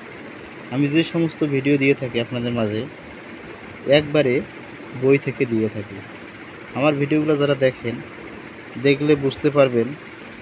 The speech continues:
যে আমি যে ভিডিওগুলো দিই বই থেকে সরাসরি, আপনাদের বুঝিবার স্বার্থে লজ্জাতুন্নেসা তাবিজের কেতাব থেকে দেখুন, লজ্জাতুন্নেসা আদিয়া আহুদ তাবিজের কেতাব থেকে। আজকের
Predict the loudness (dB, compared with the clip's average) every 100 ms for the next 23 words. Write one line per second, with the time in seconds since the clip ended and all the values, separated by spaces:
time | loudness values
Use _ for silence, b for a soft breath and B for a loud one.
0 | -8 -2 2 4 4 2 4 2 4 4
1 | 4 4 2 6 6 6 0 -12 -16 -16
2 | -16 -16 -12 0 4 4 4 0 0 0
3 | 0 0 -2 -2 -4 -8 -16 -16 -16 -16
4 | -16 -8 -6 -2 0 0 2 2 2 2
5 | 0 -6 -10 -6 -6 -6 -12 -16 -6 2
6 | 2 2 0 0 0 -2 -4 -4 -6 -4
7 | -2 0 -2 -2 -4 -4 -6 -4 -4 -6
8 | -8 -10 -14 -16 -16 -12 -4 -4 -2 -2
9 | -2 -2 -4 -2 2 2 0 -4 -6 -8
10 | -14 -8 -6 -4 -4 -6 -6 -8 -8 -12
11 | -14 -14 -14 -16 -16 -16 -14 -14 -14 -16
12 | -16 -16 -14 -4 -2 -2 2